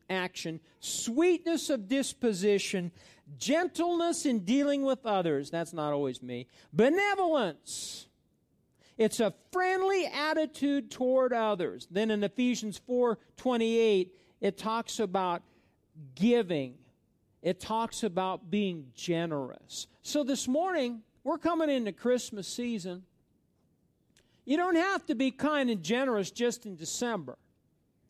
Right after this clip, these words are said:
You can be kind, and I can be kind and generous every day of every year. Amen? How many of you with uplifted hands would say,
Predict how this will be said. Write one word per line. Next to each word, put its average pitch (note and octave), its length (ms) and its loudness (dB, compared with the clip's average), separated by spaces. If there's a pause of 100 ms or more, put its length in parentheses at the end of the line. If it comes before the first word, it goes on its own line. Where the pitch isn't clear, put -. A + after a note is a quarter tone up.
(720)
You F4+ 220 6
can F4+ 220 0
be E4 120 4
kind, E4+ 720 0
and C4 140 0
I E4+ 180 0
can D4+ 220 0
be C#4+ 100 2
kind D4 460 0
and A3+ 180 0
generous A#3+ 760 -2 (560)
every D#4+ 380 2
day D4+ 340 6
of C4 120 4
every C4+ 320 4
year. D4 480 0 (1400)
Amen? A3+ 640 0 (720)
How F#4+ 280 0
many G#4+ 220 4
of D4 140 2
you B3+ 240 2
with A#3 240 2
uplifted C#4+ 580 0
hands G#3+ 400 0
would G#3+ 180 -2
say, B3 280 2